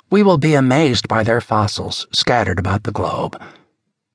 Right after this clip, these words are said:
Around the middle of the very last day of the week,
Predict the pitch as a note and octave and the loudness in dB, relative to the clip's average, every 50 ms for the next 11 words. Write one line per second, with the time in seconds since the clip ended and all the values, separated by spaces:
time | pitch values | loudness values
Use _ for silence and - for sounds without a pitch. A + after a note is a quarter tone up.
0 | _ _ _ _ _ _ _ _ _ - C#3 D3+ F3 F#3+ F3+ D#3 D3 C#3+ D#3+ G3 | _ _ _ _ _ _ _ _ _ -2 0 2 4 4 4 4 4 4 4 4
1 | G3+ F3+ E3 C#3+ A2+ - G#2+ F2+ F2+ A2 B2 C3+ C3+ C#3 C3+ A2+ G2 G#2+ A2 A#2 | 4 4 4 2 2 0 -2 -2 0 2 2 2 2 2 2 2 2 2 2 2
2 | A#2 - - - G2+ F2+ F2 E2 - - - - - - - - - - | 0 0 -2 -2 -2 -2 -2 -2 -6 -8 -8 -8 -10 -12 -14 -16 -18 -20